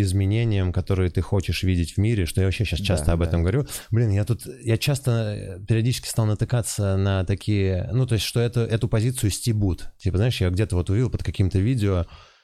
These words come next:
Speaker 1: ну, вот там тоже ты Крем или Бот, а ты, блин, э, тебе лишь бы лодку раскачать. Ну, вот такая, короче,
Speaker 2: Мгм.
Speaker 1: какая-то вот перепалка.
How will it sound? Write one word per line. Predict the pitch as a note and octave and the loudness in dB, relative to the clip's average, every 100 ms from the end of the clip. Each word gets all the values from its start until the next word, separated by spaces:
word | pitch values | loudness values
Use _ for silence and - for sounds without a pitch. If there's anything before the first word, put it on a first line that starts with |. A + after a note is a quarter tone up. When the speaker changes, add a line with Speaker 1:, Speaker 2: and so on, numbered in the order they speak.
| - | -4
Speaker 1:
ну, | F#3+ | 0
вот | D#3 - | 0 0
там | G#2+ | 0
тоже | B2+ G#2 F#2+ F#2 F2 E2 E2 F2 F2 - | 0 0 2 2 2 0 -2 -4 -6 -2
ты | A2 F#2 F2 D#2+ _ _ _ - - | 0 2 0 -2 _ _ _ -10 -2
Крем | G#2+ G2+ G2 | 0 2 0
или | G2+ | 0
Бот, | G#2 C3+ C3 F#2 | 0 0 -2 -4
а | |
ты, | F2 A2 G2+ F2+ F2 F2 F2+ | -2 0 0 0 -2 -4 -4
блин, | F2+ F#2 F2 E2+ E2+ E2+ | -2 0 2 2 0 0
э, | E2+ E2+ E2+ F2 - - | -2 -2 -2 -4 -8 -2
тебе | G2+ F2+ F2+ | 0 2 2
лишь | F#2 F2 | 2 0
бы | D#2 E2+ D#2+ E2 F2+ | 0 2 2 2 0
лодку | G2 B2+ B2+ G#2 | 0 0 0 0
раскачать. | G2 - F2 E3 | 0 -2 0 0
Ну, | |
вот | D#3 - | 0 0
такая, | A#2+ G#2 | 0 0
короче, | E2+ F#2+ A2 | 2 0 0
Speaker 2:
Мгм. | A2+ | -2
Speaker 1:
какая-то | G#2+ G#2+ F2+ | 0 0 0
вот | F2 - | -2 0
перепалка. | G#2+ G#2 E3 E3+ F#2 | 0 2 0 0 -2